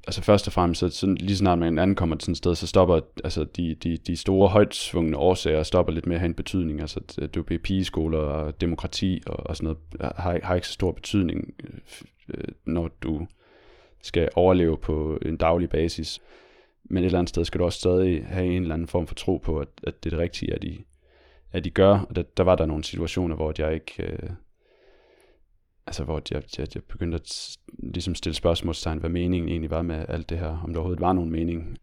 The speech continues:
Øhm, der var en, der var en gang, hvor vi var ude at gå en patrulje, hvor at, øhm, der var nogen, der havde fået indsigt længere op. Øh, der havde sådan en landsby, øh, at der, der stod nogen og gravede, og så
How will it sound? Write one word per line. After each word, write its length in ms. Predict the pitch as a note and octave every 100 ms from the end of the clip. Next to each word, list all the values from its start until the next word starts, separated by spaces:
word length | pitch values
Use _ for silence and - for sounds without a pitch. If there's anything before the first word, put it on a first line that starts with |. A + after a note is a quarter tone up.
| -
Øhm, 640 | D#2+ D#2 D#2 D2 D2 A1 - _ _ _ _ _ _ -
der 60 | F2+
var 280 | E2+ E2
en, 200 | E2 E2+
der 140 | D#2+ E2+
var 80 | F2+
en 80 |
gang, 180 | F2+ F#2
hvor 160 | F2 E2+
vi 60 |
var 60 | E2+
ude 100 | F2+
at 60 | F2+
gå 120 | G2
en 80 | F2
patrulje, 440 | F2 - F#2+ G2+
hvor 200 | F2+ E2
at, 220 | D#2+ -
øhm, 480 | D#2+ D#2+ D#2+ D#2+ D#2+ - - - _ _ - _ _ _ - _ - - _
der 60 | F2
var 60 | F2
nogen, 160 | F2
der 60 | E2+
havde 120 | E2+
fået 260 | E2+ F2 -
indsigt 360 | G2 - E2+ F#2
længere 240 | F#2 F2+
op. 220 | E2+ - - -
Øh, 520 | E2 E2 G1+ E2+ E2 - - _ - - -
der 60 | E2+
havde 140 | E2+
sådan 140 | F2
en 40 | E2+
landsby, 480 | F#2 - - D#2+ - - -
øh, 240 | D#2+ D#2+ - -
at 320 | - - -
der, 140 | D#2+ D2+
der 200 | - E2
stod 220 | - E2+
nogen 160 | E2+
og 80 | E2+
gravede, 460 | E2 E2 G2+ G#2 F#2 - - - _ - - _ _ _ - -
og 260 | F2+ F2 D#2+
så 220 | F#2